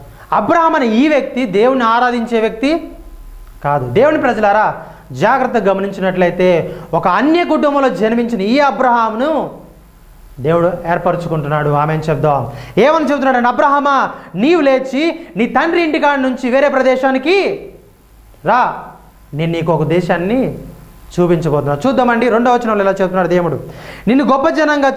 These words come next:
చేసి నిన్ను ఆశీర్వదించి నీ నామాన్ని గొప్ప చేయుదును,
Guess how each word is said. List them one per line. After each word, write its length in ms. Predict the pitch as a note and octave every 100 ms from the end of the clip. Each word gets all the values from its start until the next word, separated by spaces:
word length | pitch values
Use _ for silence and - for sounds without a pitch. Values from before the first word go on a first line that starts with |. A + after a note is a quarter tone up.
| A#3
చేసి 560 | A3 A3 A3 E3+ - - -
నిన్ను 180 | D#3+ F#3
ఆశీర్వదించి 1000 | C#4 C#4+ - C4 A#3+ A#3 A3 G#3+ E3 - - -
నీ 60 | E3
నామాన్ని 400 | F#3+ A#3 A#3 A3+
గొప్ప 340 | G3+ G3+ G#3
చేయుదును, 320 | G3 F3+ D#3